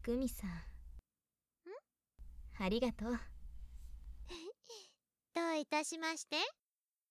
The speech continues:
Speaker 1: どこ行く予定なの？
Speaker 2: ちょっと待ってね。スマホにメモしたんだ。うーん、あれ？どこ入れたっけ？
Speaker 1: え？わかんないよ。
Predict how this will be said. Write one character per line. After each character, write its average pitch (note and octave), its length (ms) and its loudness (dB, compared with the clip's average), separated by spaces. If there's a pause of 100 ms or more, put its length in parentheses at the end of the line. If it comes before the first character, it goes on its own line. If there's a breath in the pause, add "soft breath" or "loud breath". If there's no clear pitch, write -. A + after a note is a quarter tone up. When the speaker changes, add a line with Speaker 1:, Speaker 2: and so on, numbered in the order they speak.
(640)
Speaker 1:
ど G#3+ 220 12
こ E4 140 6
行 C4+ 100 4
く - 100 0
予 E3 160 8
定 G#3 200 6
な A3 140 6
の？ F3 140 6
Speaker 2:
ち B3 60 4
ょ F4 40 -2
っ - 20 -12 (600)
と B4 120 10
待 D#4 160 -2
っ - 40 -20
て B3+ 120 -2
ね。 D#4 220 -2 (360 soft breath)
ス G4 180 -2
マ G4+ 100 6
ホ A#4 180 2
に A#4+ 160 0
メ B4 240 4
モ G#4 80 4
し - 100 -2
た F4 160 2
ん D#4 80 -4
だ。 D#4 80 2 (1600 soft breath)
う D4+ 40 -12
ー - 20 -10
ん、 D4+ 600 -12 (640)
あ B3+ 120 -4
れ？ C#4 80 -6 (1160 loud breath)
ど A4+ 80 8 (140)
こ C5+ 180 8
入 F#4 100 6
れ D#4+ 120 4
た F4 180 2
っ E4+ 60 -2 (160)
け？ E4 100 -2 (1400)
Speaker 1:
え？ F3 300 4 (340 loud breath)
わ A3+ 220 12
か E4 200 10
ん A#4+ 100 10
な G4 100 8
い C4 120 8
よ。 G#3+ 180 8